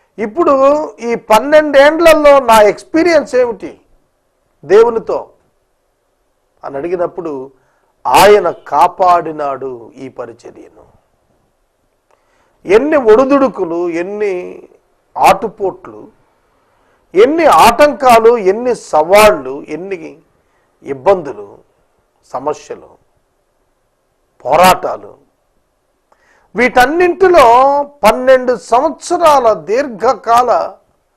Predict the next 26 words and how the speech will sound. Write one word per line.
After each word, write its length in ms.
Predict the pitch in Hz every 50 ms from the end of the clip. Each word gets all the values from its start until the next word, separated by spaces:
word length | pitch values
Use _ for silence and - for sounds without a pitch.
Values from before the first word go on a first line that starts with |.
| _ _ _ _ _ _ _ _ _ _ -
అనుదిన 520 | - 160 208 254 311 311 339 320 320 320
నిరంతర 760 | 294 254 220 220 233 262 302 320 302 - - 339 320 330 311 311
ప్రసారం 600 | - 254 247 220 - 277 285 285 285 277 254 202
కొనసాగింది 680 | - 226 220 226 220 226 254 254 240 240 240 233 226
అంటే, 600 | 214 196 190 190 240 202 156 143 143 151 156 _ _ _ _ _ _ _ _ _ _ _ _ _ _ _ _ _ _ _ _
మీరు 200 | 160 175 196 190
నమ్మరేమో, 920 | 185 170 170 185 208 240 254 262 254 240 226 220 202 180 175 175 180 185 -
ఈ 180 | - 175 185
రికార్డింగ్ 520 | 175 180 170 180 226 233 240 226 240 220 185 196
చేస్తున్నప్పుడు 540 | 208 196 - - - 190 190 180 - 185 165
నా 160 | 160 160 156
జేబులో 600 | 151 139 143 165 175 175 180 175 165 147 139 139 - _ _ _ _ _ _ _ _ _ _ _ _ _ _ _ _ _ _ _ -
పర్సనల్గా 760 | 208 220 226 226 - 302 285 262 247 226 202 170 170 160 147
కానీ, 320 | 139 135 147 156 160 156
మినిస్ట్రీ 540 | 151 143 147 170 190 208 208 - _ 233 208
పరంగా 460 | 196 - 170 151 147 147 143 143 139
కానీ 460 | 131 127 139 139 139 139 139 127 117 127 _ _ _ _ _ _ _ _ _ _ _ 147
ఒక 200 | 151 - - 165
సింగిల్ 600 | - - - - 254 285 330 339 330 320 285 269
రూపీ 320 | 254 247 180 247 254 233
లేదు 280 | 208 202 208 196 180 196
అంటే, 240 | 190 175 160 196
you 140 | 185 175 170
can't 380 | 151 - 160 165 156 147 123 117
believe 300 | 147 147 147 135 113 95
it, 260 | 80 _ _ _